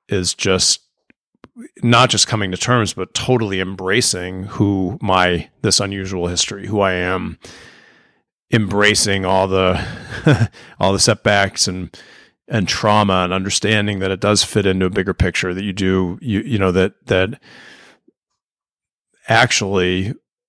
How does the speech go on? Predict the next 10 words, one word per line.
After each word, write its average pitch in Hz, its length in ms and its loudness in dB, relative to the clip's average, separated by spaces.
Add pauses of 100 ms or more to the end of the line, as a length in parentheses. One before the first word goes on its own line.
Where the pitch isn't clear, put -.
(320)
instead 104 480 2
of 95 100 -4
trying 104 300 0
to 98 80 0
just 95 260 -4
become 92 640 -4 (800)
a 95 100 -2
sort 98 280 -2
of 90 80 -6
neutral, 95 840 2